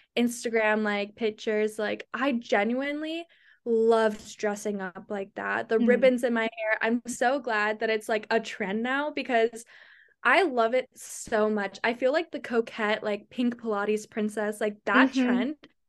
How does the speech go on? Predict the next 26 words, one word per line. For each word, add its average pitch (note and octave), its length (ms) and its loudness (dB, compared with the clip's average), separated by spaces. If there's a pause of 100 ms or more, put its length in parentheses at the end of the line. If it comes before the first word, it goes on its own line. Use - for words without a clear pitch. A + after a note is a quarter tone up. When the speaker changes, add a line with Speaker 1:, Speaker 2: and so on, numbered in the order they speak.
(200)
Speaker 1:
going C#4 240 4
around A#3 420 4
made A#3 200 -2
me F4 160 -4
so A3+ 460 -2
genuinely A#3+ 640 -4
happy A#3+ 520 -6 (840)
because G#3 280 4
Speaker 2:
Mm-hmm. G#3 100 -4
Speaker 1:
I B3 80 6
didn't C4+ 100 0 (280)
have - 80 -20
people D#4+ 300 0
like B3+ 240 0
that, G#3 320 2 (400)
like, C4 240 4
growing C#4 300 2
up C#4 140 -2
around B3+ 300 0
me. G#3+ 160 -2
Like, A3 240 -6 (100)
there F4 160 -4
were F4 140 0
no D4 360 2
one, C#4 240 0
like, A#3+ 280 -4